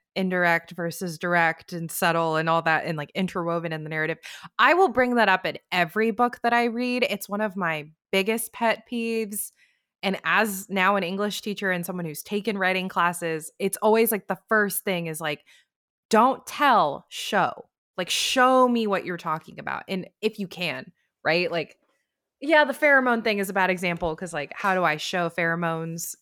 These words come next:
in a, in a book? Like, the person's not gonna know, but there are creative ways to, like,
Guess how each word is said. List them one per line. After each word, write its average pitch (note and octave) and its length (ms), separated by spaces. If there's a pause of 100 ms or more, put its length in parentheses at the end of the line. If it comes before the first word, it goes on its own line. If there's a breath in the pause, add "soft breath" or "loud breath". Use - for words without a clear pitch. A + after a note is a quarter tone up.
in F#3 100
a, D#3 80 (160)
in E3+ 120
a D3+ 40
book? D#3+ 460
Like, - 280 (460)
the F#3+ 60
person's F#3 400
not E3+ 160
gonna E3 160
know, D3+ 240
but D#3+ 280
there G3+ 220
are G3+ 360 (100)
creative F3+ 480
ways D3 400
to, F3+ 160
like, C#3+ 280